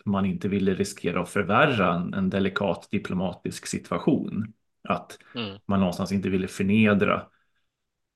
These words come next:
Speaker 1: den eritreanska ambassaden, eh, genom att döpa torget framför dess ambassad i Dawit Isaaks frihetstorg. Man resoner-, man hade kommit fram till att det inte skulle gynna, eh, hans sak eller det pågående arbetet för hans frihet.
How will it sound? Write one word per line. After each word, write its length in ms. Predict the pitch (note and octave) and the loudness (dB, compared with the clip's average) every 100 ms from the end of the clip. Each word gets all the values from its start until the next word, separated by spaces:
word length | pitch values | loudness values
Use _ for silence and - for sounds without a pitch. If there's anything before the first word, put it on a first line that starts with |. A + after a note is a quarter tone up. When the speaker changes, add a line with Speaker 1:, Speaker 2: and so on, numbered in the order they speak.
| _ _ _ _ | _ _ _ _
Speaker 1:
den 100 | D3+ | 6
eritreanska 640 | D3 C#3 B2+ G#2 - A2 G2 | 6 8 6 6 4 4 4
ambassaden, 800 | G2 G2+ F#2 F2+ E2 E2+ D#2+ - A2+ | 4 2 2 -2 -2 -4 -6 -6 -4
eh, 160 | G#2+ | -2
genom 280 | F#2+ G2 F#2 | 0 0 0
att 100 | F#2+ | 0
döpa 260 | G2 F2 - | 2 0 -2
torget 400 | - G#2 F#2+ F2 | 0 0 0 -2
framför 300 | - F2 - | -4 -4 -6
dess 180 | G2 F#2+ | -6 -4
ambassad 500 | F#2+ G#2 D3 A2+ F#2+ | -4 2 4 4 4
i 20 | |
Dawit 280 | F2+ G2+ - | -2 -2 -4
Isaaks 340 | A2 - - | -4 -6 -8
frihetstorg. 520 | - G1+ - - G#1+ - _ _ _ - | -6 -8 -6 -4 -4 -6 _ _ _ -12
Man 120 | - | -6
resoner-, 340 | G2 F#2+ G2+ G2+ | -6 -2 0 2
man 380 | A2 A#2 A#2 A2 | 4 6 6 4
hade 180 | A#2 | 2
kommit 260 | A#2 G#2+ G2+ | 2 2 2
fram 200 | A2 G2+ | 0 -6
till 140 | - | -6
att 60 | G2+ | -4
det 80 | G2+ | -2
inte 140 | F2+ | -2
skulle 240 | - - F2+ | -4 -4 -2
gynna, 580 | F#2 A2 F2+ A2 A#2 - _ - D3+ | 2 2 4 2 2 -6 _ -4 -2
eh, 60 | G2+ | -2
hans 220 | A2 A2 | -2 0
sak 360 | A#2+ E3 - - | 0 0 0 -2
eller 220 | G2 F#2+ | -2 0
det 140 | G2 | 0
pågående 420 | G2+ G#2 F2+ F2+ | 2 0 0 0
arbetet 460 | F#2 F#2 D2 - - | -2 -2 -2 -4 -10
för 220 | - - | -4 -2
hans 500 | - F2 - - - - | -2 -4 -8 -8 -8 -8
frihet. 680 | - B2+ A#2 C3+ - - | 2 4 6 4 2 -8